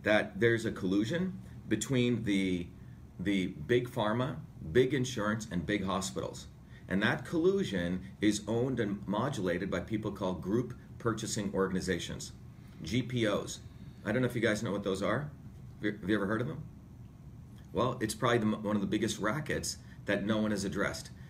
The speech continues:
They were given safe harbor in the late eighties and again in two thousand for the pharmacy equivalent of them, which controls the supply chain of everything that you see in a hospital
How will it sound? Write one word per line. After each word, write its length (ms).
They 100
were 140
given 240
safe 320
harbor 340
in 100
the 80
late 220
eighties 460
and 100
again 340
in 120
two 180
thousand 380
for 120
the 200
pharmacy 420
equivalent 380
of 80
them, 280
which 180
controls 460
the 40
supply 460
chain 320
of 160
everything 600
that 160
you 100
see 200
in 60
a 40
hospital 600